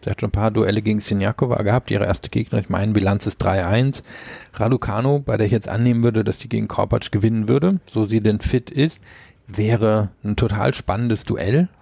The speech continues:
ähm, weil Raducanu, hätte ich jetzt im letzten Jahr gesagt, gegen die Physis von Goff einfach keine Chance hat. Aber an sich wirkte sie eher fitter, abseits eben dieses, ja, des, äh, naja, dieses Umknickers.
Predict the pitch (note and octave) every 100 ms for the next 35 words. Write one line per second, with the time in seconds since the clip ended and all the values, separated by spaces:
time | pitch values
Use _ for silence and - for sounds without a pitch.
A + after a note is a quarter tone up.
0 | - G#2+ G2+ G2 G2 G2 F#2 G2+ G#2 G2+
1 | G2+ - G2+ A2 G#2+ G#2+ _ - - -
2 | A#2 A2 G#2+ G#2 A2 G#2 - G#2+ G2+ G2
3 | G2 - - - A#2 A2+ A2 E3 E3+ C3+
4 | B2+ - - G#2 G2+ F#2 - G#2 A2 -
5 | G2+ - A2 - F#2 A#2+ D#3+ - - G2
6 | F#2+ G#2+ A2 - B2+ - G#2+ G#2 G2+ -
7 | C#3+ D3 E3+ D#3+ - A2 - G#2+ G2+ -
8 | G2+ G2+ F#2+ F#2+ G2 F#2+ - - - -
9 | - - E2+ E2+ - - F#2+ F#2+ - -
10 | G#2 G2 F#2+ F#2+ F#2 B2 G#2 G2 F#2 A2+
11 | G#2+ - D3+ D3+ - B2+ A#2+ B2 D#3+ -